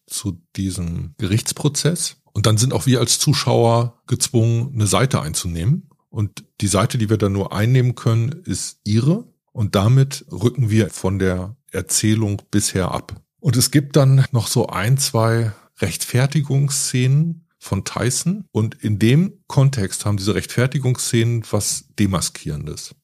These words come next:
Das rückt ihn in gewisser Art und Weise zurecht im Verhältnis zu der Figur, die vorher von der Serie etabliert wurde. In gewisser Art und Weise ist das ja auch ein bisschen so eine Erzählung von einem Abstieg. Die positiven Momente,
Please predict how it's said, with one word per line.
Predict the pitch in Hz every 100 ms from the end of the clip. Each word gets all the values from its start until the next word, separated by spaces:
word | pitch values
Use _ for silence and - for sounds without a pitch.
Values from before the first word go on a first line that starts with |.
| _
Das | 120 123 - 107 -
rückt | 101 139 151 - 143
ihn | 147 147 151 -
in | 113
gewisser | 110 104 107 117
Art | 107
und | 110
Weise | 101 98 95
zurecht | - 104 - 113 - - - - -
im | 107
Verhältnis | - 87 95 - -
zu | -
der | 95
Figur, | 92 - 92 95 110 110 117 _ -
die | 92
vorher | - - 95 101 98 90 87
von | - 90
der | 82
Serie | 71 78 76 73
etabliert | - 76 - 67 -
wurde. | - - -
In | 127
gewisser | 120 117 151 156
Art | 151
und | 123
Weise | 113 123 117
ist | 120 -
das | 131 117 - -
ja | 131
auch | 95 120
ein | 113
bisschen | 135 - 147 123
so | 123
eine | 117 -
Erzählung | 95 - 120 120 113
von | - 107
einem | 98
Abstieg. | - - - 80 - - - _ _ _
Die | 120 117
positiven | 147 165 151 - 98 98
Momente, | 98 87 82 85 80 73